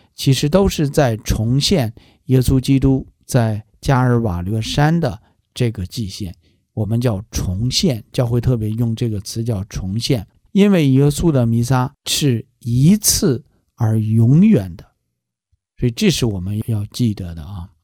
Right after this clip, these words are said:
也希望大家呢，就是说我们能够更好的去理解，而不至于呢，就是出现一些信仰的一些偏差，物化了我们教会的圣事。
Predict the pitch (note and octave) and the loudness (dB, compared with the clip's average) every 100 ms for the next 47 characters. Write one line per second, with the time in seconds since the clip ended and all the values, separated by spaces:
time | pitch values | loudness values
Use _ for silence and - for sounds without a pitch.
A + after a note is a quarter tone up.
0 | _ _ _ B2+ - E3 C#3 B2+ B2+ B2+ | _ _ _ -2 0 2 2 2 2 2
1 | B2 A2+ A2+ A2+ A#2 A2+ A#2+ A#2 - _ | 2 0 -2 -2 -4 -2 -4 -4 -8 _
2 | _ - A2 A2+ A#2 A#2+ C3 A#2 G#2+ _ | _ -6 -2 -2 0 0 0 -2 -4 _
3 | D#3 C3+ - G#2+ F#2+ G2 A#2 G#2 G#2 B2+ | 4 4 2 -6 -6 -6 -6 -6 -4 -4
4 | A#2+ F#2 - _ _ _ - F#2+ G#2 - | -4 -10 -12 _ _ _ -12 -8 -4 -4
5 | A#2 C3+ A#2+ A2 G#2 G2+ A2 G#2+ G#2+ G#2 | -2 -2 0 -2 -4 -6 -6 -6 -6 -8
6 | G#2 - A2+ B2 A2 A2 A2 - G#2+ G#2 | -6 -6 -4 -4 -4 -4 -6 -6 -6 -6
7 | G#2 - _ _ - - C3 A2+ F#2+ F2+ | -8 -12 _ _ -12 -4 -2 -2 -4 -8
8 | F#2 G#2+ G#2+ F#2+ F2 A2+ A2 G#2+ G2+ A2 | -8 -8 -8 -4 0 0 0 -4 -4 -6
9 | _ - B3+ C#3+ G#2 - B2+ F#2+ F2 _ | _ 0 2 2 -2 -2 -2 -4 -10 _
10 | _ _ A2 G2 G#2+ A#2 G2 G2 F#2 - | _ _ -8 -6 -4 -4 -4 -6 -8 -8
11 | G#2 G2+ G2+ | -10 -10 -14